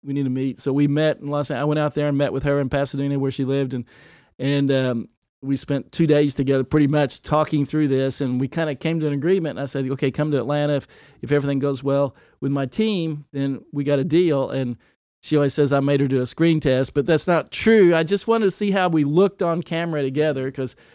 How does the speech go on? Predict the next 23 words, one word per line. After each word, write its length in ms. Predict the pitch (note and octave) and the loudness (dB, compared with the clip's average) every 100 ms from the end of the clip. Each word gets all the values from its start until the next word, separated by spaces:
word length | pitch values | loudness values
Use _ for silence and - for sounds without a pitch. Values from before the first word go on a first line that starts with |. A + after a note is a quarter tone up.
| _ | _
she's 340 | - E3 F3 - - | -4 0 0 -2 -2
obviously 420 | E3+ F#3 E3+ D#3+ | 0 0 2 2
this 220 | D#3+ D3 | 2 -2
gorgeous 340 | D3+ D#3+ D3 C#3+ | 0 0 -2 -2
blonde, 460 | D#3 D#3+ C#3+ D3+ | 0 2 0 -4
and, 140 | C#3 - | -6 -8
and, 380 | C3+ C#3 A#2+ A#2+ A2 | -8 -8 -8 -12 -12
uh, 140 | C3+ G#2+ | -10 -8
and 120 | C3+ | -6
I'm, 400 | D3 D#3 C#3+ C3 | -4 -2 -2 -4
uh, 280 | C#3+ C#3 A#2+ | -2 -2 0
I 80 | D3+ | -2
didn't 160 | D3+ | -2
wanna 140 | D3+ D3+ | -2 -2
look 180 | C#3+ D#3 | -2 -4
like 140 | B2+ | -2
Mutt 180 | D3+ D3 | 0 0
and 80 | C3 | -2
Jeff 300 | F3 E3 - | -2 -2 -4
or 80 | C3+ | -6
something, 380 | C#3 B2+ D3 | -6 -6 -4
you 80 | C3+ | -2
know. 140 | C#3+ | -2